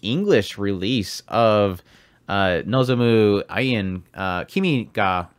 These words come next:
Nozomu Aien game. So that's pretty exciting. Um,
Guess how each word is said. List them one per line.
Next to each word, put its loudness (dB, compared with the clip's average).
Nozomu -4
Aien -4
game. -6
So -6
that's -6
pretty -4
exciting. -4
Um, -2